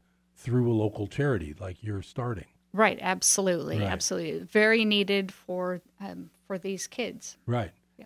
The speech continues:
Speaker 1: And you are a former foster mom, is that right?
Speaker 2: Yes, yes. I was foster mom for a couple years.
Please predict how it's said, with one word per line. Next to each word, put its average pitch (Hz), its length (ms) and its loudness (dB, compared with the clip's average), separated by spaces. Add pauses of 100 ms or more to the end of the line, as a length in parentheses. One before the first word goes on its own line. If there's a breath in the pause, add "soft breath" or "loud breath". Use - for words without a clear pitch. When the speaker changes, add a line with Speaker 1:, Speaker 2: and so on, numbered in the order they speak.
Speaker 1:
And 113 180 -2
you 156 400 4
are 123 200 0
a 107 60 2
former 135 420 -2
foster 127 500 -2
mom, 113 380 0
is 85 80 -8
that 101 180 -4
right? 120 260 2 (360)
Speaker 2:
Yes, - 560 2
yes. 320 260 0
I 185 100 -2
was 170 160 -2
foster 214 400 -2
mom 214 280 0
for 208 160 -8
a 190 40 -8
couple 214 260 -6
years. 240 500 0